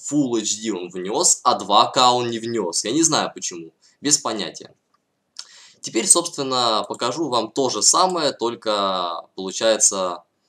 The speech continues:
а, в русской версии. Тут у моего друга Павла, да, который мне посоветовал, у него здесь русская версия этого вот окошечка. Здесь вот, где F P S, позволить источнику настраивать частоту кадров.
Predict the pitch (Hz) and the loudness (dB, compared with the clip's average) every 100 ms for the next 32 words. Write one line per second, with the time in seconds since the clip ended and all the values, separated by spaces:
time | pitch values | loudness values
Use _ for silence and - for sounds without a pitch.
0 | _ - _ _ 92 87 85 85 85 101 | _ -20 _ _ -6 -4 -4 -6 -6 -4
1 | 131 - - 107 101 92 95 98 - - | -2 -2 -2 -4 -4 -8 -6 -4 -4 -6
2 | - _ _ - - _ - _ 117 110 | -8 _ _ -20 -20 _ -20 _ -10 -8
3 | 101 104 95 92 156 170 135 120 113 - | -6 -4 -4 -4 -4 -2 -2 -2 -2 4
4 | 117 113 104 101 98 98 90 98 92 95 | 8 8 6 0 0 0 0 -6 -10 -8
5 | 95 92 - 104 95 90 82 87 95 131 | -8 -4 -2 0 -2 -6 -10 -10 -4 -4
6 | 147 117 - 110 107 - 98 90 82 - | -2 -2 -2 -4 -6 -4 -6 -6 -8 -8
7 | - - _ _ _ _ _ 92 92 92 | -10 -16 _ _ _ _ _ -10 -8 -6
8 | 90 87 87 87 - 101 - 85 - - | -8 -8 -8 -12 -10 -10 -8 -8 -10 -12
9 | - _ _ - _ _ _ _ _ _ | -16 _ _ -20 _ _ _ _ _ _
10 | _ - 147 139 - 104 101 110 104 - | _ 0 2 4 2 -2 -4 0 0 0
11 | 143 208 220 - 190 175 - - 117 113 | 0 4 4 4 4 0 -2 0 2 2
12 | 147 160 147 117 - 135 135 - 107 101 | 0 -2 -2 -4 -4 -4 -6 -8 -6 -4
13 | 110 107 104 - - 95 98 90 87 - | -2 -2 -2 -6 -10 -12 -14 -8 -8 -10
14 | - | -18